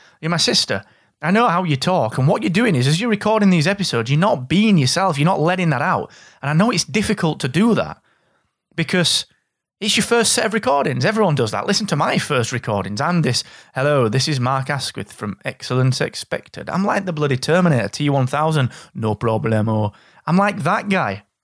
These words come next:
And you don't need to be that. You don't need to be that. You can't be boring. You do not want to be boring. You need to let people in, have the personality,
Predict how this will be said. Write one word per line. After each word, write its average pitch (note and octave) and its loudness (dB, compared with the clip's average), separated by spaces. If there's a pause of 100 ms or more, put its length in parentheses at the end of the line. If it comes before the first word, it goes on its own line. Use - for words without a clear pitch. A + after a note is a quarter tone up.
(1400)
And G3+ 0 (120)
you G3+ 0
don't B3+ 4
need A#3 2
to G#3 2
be A3 4
that. F#2+ 0
You C#3+ -2
don't G#3+ 2
need G#3+ 0
to E3+ 0
be G#3 0
that. B2+ -2
You C#3+ -2
can't G#3 0
be G#3 2
boring. D#3+ 2
You C3+ -4
do E3 2
not F3 4
want G3 2
to - 4
be G3 4
boring. F#3+ 2
You C3 2
need E3 2
to F#3 0
let F3+ 2
people G3+ -4
in, G#3+ 2
have F#3 0
the G3+ -4
personality, F3 0